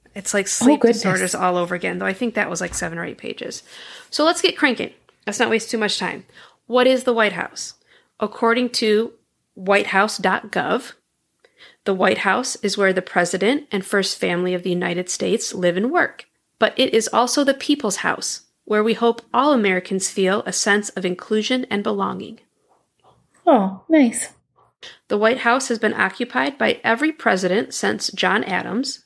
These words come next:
Speaker 1: who was our second president. In the family of the different residences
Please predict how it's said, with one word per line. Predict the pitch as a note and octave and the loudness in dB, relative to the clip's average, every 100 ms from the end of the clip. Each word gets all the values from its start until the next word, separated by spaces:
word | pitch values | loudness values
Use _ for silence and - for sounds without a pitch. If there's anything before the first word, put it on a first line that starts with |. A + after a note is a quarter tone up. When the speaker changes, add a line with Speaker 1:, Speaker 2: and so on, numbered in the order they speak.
| - | -6
Speaker 1:
who | |
was | F#3 G#3+ | -2 -2
our | |
second | B3+ - F3+ - | -2 -4 -8 -12
president. | - F#3 G3+ G3 D#4+ - _ _ _ - - - _ _ | -10 -10 -6 -6 -6 -10 _ _ _ -20 -20 -20 _ _
In | D4 | 4
the | D4 | 4
family | D4 B3 A#3 G#3+ - | 6 4 6 4 4
of | F#3+ F#3 | 2 4
the | F#3+ F#3+ F#3 F3+ F3 - _ _ _ | 2 2 2 0 -4 -8 _ _ _
different | - F#3+ - G3 | -8 -6 -4 0
residences | F#3 F3+ F3+ F3+ - F#3 F3 F3 | 2 2 0 0 -2 -2 -2 -4